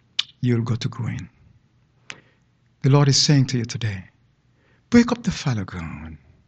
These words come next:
The areas of your life that have become hard and harsh and you don't care about the things that you used to,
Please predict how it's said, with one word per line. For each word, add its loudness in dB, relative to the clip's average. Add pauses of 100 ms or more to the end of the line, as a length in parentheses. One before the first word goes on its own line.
(360)
The -12
areas 6
of -2
your 8
life 4
that 4
have 4
become 2
hard -2 (540)
and 0
harsh 2
and 2
you 4
don't 4
care 2
about 0
the 2
things 2
that 4
you 2
used 4
to, 0